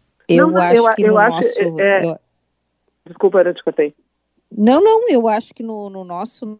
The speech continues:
Speaker 1: meio, sim. E, e, e não era só de o-, da, da,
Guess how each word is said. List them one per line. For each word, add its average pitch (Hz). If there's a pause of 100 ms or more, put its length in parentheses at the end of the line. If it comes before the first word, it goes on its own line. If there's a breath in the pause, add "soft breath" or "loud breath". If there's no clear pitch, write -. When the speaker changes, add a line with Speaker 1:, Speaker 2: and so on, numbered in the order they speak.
Speaker 1:
meio, 202
sim. 233 (520 soft breath)
E, 175 (280)
e, 185
e 208
não 202
era 226
só 311
de 269
o-, 214
da, 180
da, 175